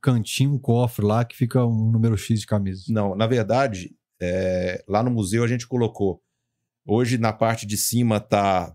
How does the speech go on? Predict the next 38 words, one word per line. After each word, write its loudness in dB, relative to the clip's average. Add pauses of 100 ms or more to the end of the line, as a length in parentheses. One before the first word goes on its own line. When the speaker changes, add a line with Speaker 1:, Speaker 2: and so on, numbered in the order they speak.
Speaker 2:
todas 0
as 0
camisas 2
da 2
Libertadores, 0
né? -2
Homenageando, -2
inclusive, -2
a 2
data, -2 (640)
que -4
a 4
gente -2
tem -2
desde 0
o 0
Vitor -2 (300)
até -4
o 0
Bernard, 0 (1040)
é, 2 (420)
todas 2
usadas 2
e 0
tem -2
a 2
história 0
de -10
que 0
jogo 0
foi -4
usada 0
e -6
tal. -4 (720)
E -16
tem 0
algumas 0
brancas, -2